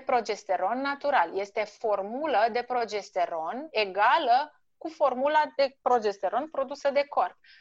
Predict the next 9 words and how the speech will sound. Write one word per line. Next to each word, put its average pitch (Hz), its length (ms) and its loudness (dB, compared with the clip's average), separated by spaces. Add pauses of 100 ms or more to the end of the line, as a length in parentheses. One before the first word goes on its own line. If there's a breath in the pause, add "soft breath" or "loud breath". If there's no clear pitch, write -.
Dufastonul 233 1120 2
sau 208 320 0
progestinele 247 1400 2
din 277 300 0
anticoncepționale, 196 1400 0 (260 loud breath)
levonorgestrel, 208 1040 2
de 175 60 0
exemplu, 240 600 -2 (240 loud breath)
sunt 302 600 0